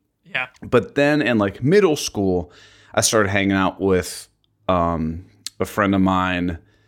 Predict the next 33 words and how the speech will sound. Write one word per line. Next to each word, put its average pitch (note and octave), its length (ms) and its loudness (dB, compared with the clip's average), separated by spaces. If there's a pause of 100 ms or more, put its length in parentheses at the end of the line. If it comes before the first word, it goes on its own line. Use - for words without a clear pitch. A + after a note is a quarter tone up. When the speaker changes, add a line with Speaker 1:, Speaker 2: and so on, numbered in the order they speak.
(300)
Speaker 2:
uh, D#2 260 0
Wesley, E2 720 0 (580)
and F2 460 0 (160)
his D3+ 380 0
dad G2 640 0
actually, F#2 840 -2
like, G2 420 -2 (380)
no A#2+ 260 6
joke, G2+ 400 0 (520)
drove G#2+ 680 2 (120)
Formula G#2 540 2
One. D#2+ 400 -4 (520)
Speaker 1:
Oh, G3 340 -16
sick. - 560 -8
Speaker 2:
But A#2 400 2
I E3 140 0
guess, E3 320 2
like, C#3 180 2
it C3+ 140 -2
was, C3+ 200 2
like, G2+ 200 2
the F#2+ 200 -4
amateur C#3 440 2
version F#3+ 400 0
of F3 260 -4 (420)
Formula F3 400 2
One. E3+ 200 0
So, D3 160 0
like, A2 160 0
he F#3 180 0
Speaker 1:
Sure. C3+ 140 6
Speaker 2:
wasn't, A2 420 -2
like, D#2 420 -2